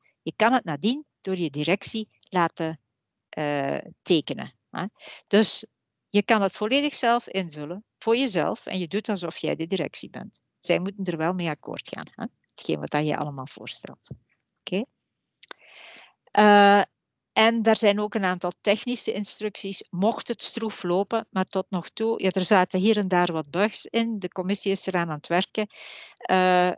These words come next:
maar ja, eh, het wijst zichzelf eigenlijk vrij goed uit. En de, op de schrijfsessie, eh, kan je al je vragen stellen, mocht het ergens vastlopen, hè. En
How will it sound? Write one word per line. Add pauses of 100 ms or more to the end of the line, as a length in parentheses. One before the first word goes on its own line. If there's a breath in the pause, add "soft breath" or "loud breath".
(160)
maar
ja, (280)
eh, (580)
het
wijst
zichzelf
eigenlijk (200)
vrij
goed
uit.
En
de,
op
de
schrijfsessie, (340 loud breath)
eh, (120)
kan
je
al
je
vragen
stellen,
mocht
het
ergens
vastlopen,
hè. (1600)
En